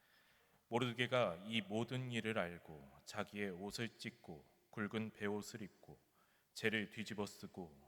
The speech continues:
성중에 나가서 대성통곡하며 대궐문 앞에 이르렀으니 굵은 베옷을 입은 자는 대궐문에 들어가지 못함이라. 왕의 명령과 조서가 각 지방에 이름에 유다인이 크게 애통하며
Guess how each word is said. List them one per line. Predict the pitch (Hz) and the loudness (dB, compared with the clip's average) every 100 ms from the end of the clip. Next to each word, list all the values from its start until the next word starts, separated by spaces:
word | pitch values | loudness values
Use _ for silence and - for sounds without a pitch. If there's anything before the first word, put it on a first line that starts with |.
| - | -10
성중에 | - 113 107 113 107 | -4 -4 0 2 4
나가서 | 98 98 - 92 - | 4 2 0 0 0
대성통곡하며 | 110 107 110 - 117 104 110 - 82 76 - _ _ _ _ _ _ - | -4 -2 -2 -2 -6 -4 -6 -8 -10 -12 -18 _ _ _ _ _ _ 2
대궐문 | 110 117 117 117 | 4 6 6 4
앞에 | 110 135 | 4 2
이르렀으니 | 110 101 98 92 - 87 73 - _ | 0 0 -2 -2 -6 -8 -8 -16 _
굵은 | - 107 110 104 | -4 0 0 -2
베옷을 | 104 104 98 113 98 | 2 2 2 -2 -4
입은 | 98 98 | -4 -4
자는 | 95 95 101 71 - - _ - | -2 -2 -4 -8 -18 -20 _ 0
대궐문에 | 107 110 107 104 104 90 | 4 4 4 4 2 2
들어가지 | 104 104 92 - | 0 2 2 -4
못함이라. | 98 85 - 90 80 76 - _ _ _ _ _ _ _ _ - | -6 -8 -10 -10 -12 -16 -20 _ _ _ _ _ _ _ _ 6
왕의 | 110 120 | 8 8
명령과 | 117 113 120 117 113 117 98 - | 4 4 4 4 6 6 6 2
조서가 | - 104 104 95 82 - | -6 -4 0 2 0 0
각 | 107 - | 0 0
지방에 | - 104 101 107 | -4 0 2 2
이름에 | 92 85 82 71 - _ _ _ _ _ - | 0 -2 -10 -12 -18 _ _ _ _ _ 0
유다인이 | 113 113 110 107 110 - | 6 6 6 2 -2 -4
크게 | - 143 131 131 151 | -2 0 2 0 -2
애통하며 | - - 117 92 80 | -10 -6 -4 -4 -8